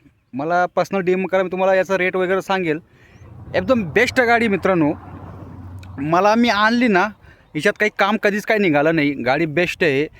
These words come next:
ॲव्हरेज, अ, सॉरी, मायलेज पण खूप चांगलं आहे हिला. तर, अ, मी जाणार आहे तुळजापूर, अक्कलकोट, गाणगापूर ही तीन आणि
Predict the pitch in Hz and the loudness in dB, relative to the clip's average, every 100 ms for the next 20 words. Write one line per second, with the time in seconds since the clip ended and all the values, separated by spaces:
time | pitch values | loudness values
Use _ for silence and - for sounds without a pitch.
0 | - 107 139 156 165 - - 156 151 139 | -20 -6 -2 -2 -4 -8 -8 -2 0 0
1 | 175 160 147 170 190 - 208 214 - 175 | 0 2 0 0 -2 -4 -6 -4 0 0
2 | 160 185 147 127 151 - - - - - | 2 2 2 2 0 -2 -20 -20 -20 -20
3 | - - 190 214 220 220 226 220 - _ | -10 -4 2 4 4 4 4 0 -4 _
4 | - _ _ - - 190 240 226 220 202 | -20 _ _ -14 0 4 6 6 4 4
5 | 196 233 - - _ _ 196 202 220 185 | 2 0 -8 -20 _ _ 0 4 4 2
6 | 208 254 262 _ _ _ - 175 - 226 | 0 0 -6 _ _ _ -4 -2 0 0
7 | 220 220 240 _ _ _ _ - 139 180 | 4 2 2 _ _ _ _ -8 -2 0
8 | 208 214 - 202 - _ _ _ _ _ | 2 2 2 0 -2 _ _ _ _ _
9 | 170 208 285 _ - 214 247 285 _ - | -4 -2 -4 _ -2 2 2 0 _ -8
10 | 185 214 220 | -6 -2 -4